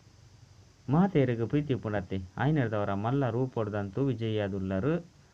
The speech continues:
ಅಂಡ ಎಲ್ಲಿಲ್ಯ ಸೂಕ್ಷ್ಮ ರೂಪೊಡ್ಲ ಲಡೈ ಮಲ್ಪುಜಿತಾನೆ. ಎಂಚ ಎಂಕ್ ಆಸಕ್ತಿ ಉಂಡೋ, ಆಸಕ್ತಿ ದಾದನೋ ಇಜ್ಜಿ ಆಂಡ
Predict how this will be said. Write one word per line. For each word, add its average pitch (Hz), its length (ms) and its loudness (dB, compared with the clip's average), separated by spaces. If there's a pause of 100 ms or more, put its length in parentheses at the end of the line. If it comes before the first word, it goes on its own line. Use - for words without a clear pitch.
(120)
ಅಂಡ 160 160 4
ಎಲ್ಲಿಲ್ಯ 147 520 4 (120)
ಸೂಕ್ಷ್ಮ 160 440 -4
ರೂಪೊಡ್ಲ 113 600 0
ಲಡೈ 113 380 0 (440)
ಮಲ್ಪುಜಿತಾನೆ. 101 640 -2 (760)
ಎಂಚ 147 260 4
ಎಂಕ್ 123 320 0
ಆಸಕ್ತಿ 123 460 0
ಉಂಡೋ, 104 380 -2 (800)
ಆಸಕ್ತಿ 123 520 -2
ದಾದನೋ 110 480 0
ಇಜ್ಜಿ 101 300 -2
ಆಂಡ 101 260 0